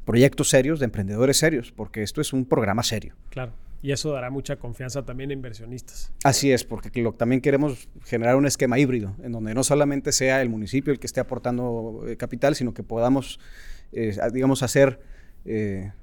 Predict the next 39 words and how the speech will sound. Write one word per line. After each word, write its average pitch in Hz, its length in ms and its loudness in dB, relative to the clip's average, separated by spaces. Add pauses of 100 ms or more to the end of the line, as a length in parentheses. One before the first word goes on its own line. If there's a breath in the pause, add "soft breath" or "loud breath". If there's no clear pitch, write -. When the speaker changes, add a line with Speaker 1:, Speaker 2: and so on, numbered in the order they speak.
Speaker 1:
rondas 139 400 8
de 135 100 4
captación 127 400 2
de 147 120 2
capital 139 480 0
para 110 260 -2
poder 113 400 2 (480)
alimentar 113 480 2
este 147 180 0
fondo 139 380 0 (320 soft breath)
y 180 280 4 (120)
generar 107 360 2
hasta, 113 420 0
a - 40 -6
través 117 280 0
de 123 80 4
ello 135 200 0 (240 soft breath)
más 123 240 2
riqueza 123 480 0
para 127 340 0 (280)
más 101 180 -4
proyectos. - 560 -10 (840 loud breath)
Speaker 2:
¿Será 170 380 4
Monterrey 170 760 2
el 139 220 -2
hub 151 140 2
de 165 60 4
emprendimiento 135 680 -2
de 123 60 -4
México? 120 460 -8 (100)
¿El 151 60 4
Speaker 1:
Es 180 220 10
el 160 100 6
Speaker 2:
famoso 143 180 6
Speaker 1:
Mon-, 123 80 -6
es 196 180 8
Monterrey. 143 300 4
Speaker 2:
Cabrito 123 260 6
Valley? 151 280 -2